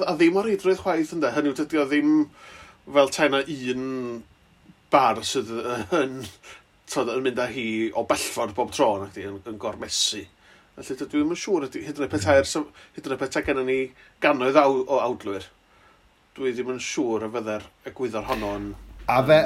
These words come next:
Speaker 2: oedd, oedd Griff, yy, Sol yn dyfynnu dic a gweud, "Mae'r gân, yy, sydd yn cyfri yw", a gai ddyfynnu dic hefyd, oedd e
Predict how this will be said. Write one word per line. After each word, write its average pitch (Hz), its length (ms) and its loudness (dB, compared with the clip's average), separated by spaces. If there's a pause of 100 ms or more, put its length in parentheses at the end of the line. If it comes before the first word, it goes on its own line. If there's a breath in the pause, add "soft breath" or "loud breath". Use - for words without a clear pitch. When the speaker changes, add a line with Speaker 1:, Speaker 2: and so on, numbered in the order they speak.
(240)
Speaker 2:
oedd, 156 320 4
oedd 151 240 6
Griff, 170 320 6 (320)
yy, 143 320 8
Sol 139 380 6
yn 139 120 2
dyfynnu 139 380 4
dic 135 300 2
a 131 60 4
gweud, 131 280 4
"Mae'r 135 260 4
gân, 127 460 6 (460 loud breath)
yy, 120 460 4
sydd 123 260 0
yn 127 120 0
cyfri 107 400 2
yw", 120 120 4
a 123 60 4
gai 131 200 4
ddyfynnu 135 380 2
dic 135 280 0
hefyd, 135 400 4
oedd 135 160 4
e 139 120 4